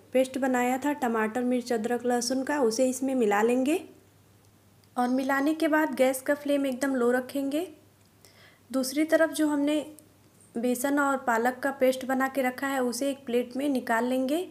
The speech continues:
प्लेट को ऑयली करके। अब हमने जो कढ़ाई में मसाले रखे हैं पकने के लिए, उसके बीच में रखेंगे एक छोटी कटोरी और उसके ऊपर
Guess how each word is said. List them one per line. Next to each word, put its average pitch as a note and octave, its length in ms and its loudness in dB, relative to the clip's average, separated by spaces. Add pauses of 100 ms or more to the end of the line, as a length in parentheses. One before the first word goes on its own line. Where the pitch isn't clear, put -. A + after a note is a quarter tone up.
(300)
प्लेट B3+ 240 0
को C#4+ 120 2
ऑयली A#3+ 320 2
करके। C#4 380 -4 (1300)
अब B3+ 140 0
हमने D4 280 2
जो D4+ 220 4
कढ़ाई C4 380 0
में C#4+ 160 0
मसाले B3+ 420 0
रखे C4+ 260 -2
हैं C#4+ 120 -2
पकने C4+ 320 -2
के C#4+ 140 -4
लिए, C#4+ 200 0
उसके B3 380 -2
बीच B3+ 260 -4
में C4 140 -2
रखेंगे B3+ 480 -2
एक B3+ 140 -6
छोटी A#3 300 -4
कटोरी A#3 520 -2 (420)
और A#3 160 4
उसके C4 300 0
ऊपर D#4 400 4